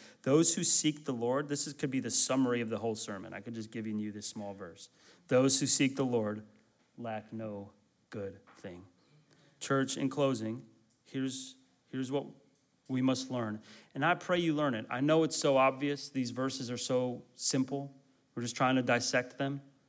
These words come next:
But here's what I hope you learn. Be on guard from wanting more. That's what Jesus said last week. Because all that matters is that you're rich before God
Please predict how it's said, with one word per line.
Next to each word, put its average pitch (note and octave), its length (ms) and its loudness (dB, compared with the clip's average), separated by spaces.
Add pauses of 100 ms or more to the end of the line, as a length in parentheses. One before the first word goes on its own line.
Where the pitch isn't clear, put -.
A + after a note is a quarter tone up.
(840)
But C3 120 2
here's F3 200 4
what F#3 80 2
I E3+ 60 6
hope D3+ 220 6 (180)
you B2 180 0
learn. G2+ 260 -2 (480)
Be D#3 200 8
on G3+ 220 6
guard A#2 380 6
from A2+ 220 -2
wanting A2 380 -2
more. G#2+ 380 -4 (1700)
That's A#2+ 220 -2
what C3+ 100 -2
Jesus B2 340 0
said A#2+ 240 0
last G#2+ 300 -2
week. - 260 -14 (1400)
Because C3+ 240 6
all C#3 180 8
that G3 140 2
matters E3 380 4
is B2 140 -2
that B2 200 0
you're B2 100 -2
rich A#2+ 440 -2
before B2 340 -4
God A2 400 -4